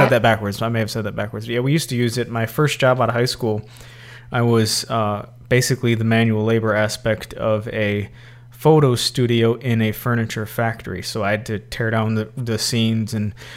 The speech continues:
and put the new furniture in and out. But we had to use gaffer's tape on the, um,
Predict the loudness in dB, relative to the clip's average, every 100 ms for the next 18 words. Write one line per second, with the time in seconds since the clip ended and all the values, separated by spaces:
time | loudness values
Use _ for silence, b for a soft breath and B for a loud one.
0 | B -6 -2 0 0 0 0 -2 -2 -4
1 | -4 -2 0 0 -2 -2 -2 0 0 -2
2 | -4 -4 -4 -4 -6 -6 -6 -4 -2 -2
3 | -2 -2 -4 -6